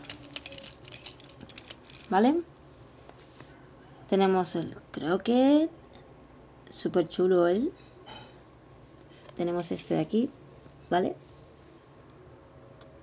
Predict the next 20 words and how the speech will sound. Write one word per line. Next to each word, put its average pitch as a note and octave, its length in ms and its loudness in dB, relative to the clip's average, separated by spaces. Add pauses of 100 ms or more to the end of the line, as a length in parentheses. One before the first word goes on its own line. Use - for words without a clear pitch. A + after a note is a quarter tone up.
(240)
Que F3 440 0
ya F#3+ 240 4
con F#3 160 2
el F3 100 2
foco F#3+ 720 2
tampoco F3+ 380 -2
es E3 40 -10
que, E3+ 320 -2 (800)
no F#3 140 0
sé F3+ 200 2
qué, F3 200 0 (160)
qué F#3 100 -4
es E3 60 -4
peor. A3+ 360 2 (1200)
Si - 200 -2
el E3 160 4
foco G3 600 6 (1080)
<laughs> A3+ 880 8
o B3+ 100 12
no. C4 260 8